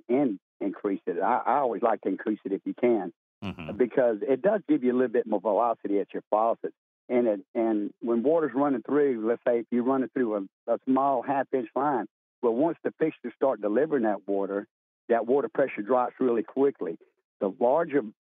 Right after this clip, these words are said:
Speaker 1: pipe you have, it gives you a more volume of water, even though it's still coming off of a three-quarter meter, and it gives you less likely chance for it to drop,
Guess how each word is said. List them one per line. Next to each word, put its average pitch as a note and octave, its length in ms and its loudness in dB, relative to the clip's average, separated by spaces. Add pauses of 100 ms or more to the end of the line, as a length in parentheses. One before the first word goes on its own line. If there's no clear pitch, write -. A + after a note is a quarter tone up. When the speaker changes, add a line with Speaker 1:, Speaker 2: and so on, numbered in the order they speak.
(320)
Speaker 1:
pipe F3+ 360 0
you A2+ 80 0
have, G#2+ 340 2 (260)
it G#2+ 140 -2
gives C#3 220 2
you A#2+ 100 4
a G2+ 60 0
more C3 320 2
volume C3+ 420 0
of G2+ 80 -4
water, C3 320 2
even C#3+ 300 0
though D#3 180 2
it's C#3 100 -6
still D3 180 0
coming C3+ 280 -2
off C3 200 0
of G#2+ 100 -6
a G2+ 80 -6
three-quarter B2+ 560 0
meter, G#2+ 480 0 (380)
and B2 240 2
it A2 220 -6
gives C3+ 220 0
you A#2 80 2
less C#3+ 300 2
likely B2 440 0
chance A#2+ 320 -2
for G2 200 -2
it - 80 -18
to G2+ 80 -8
drop, G#2+ 360 0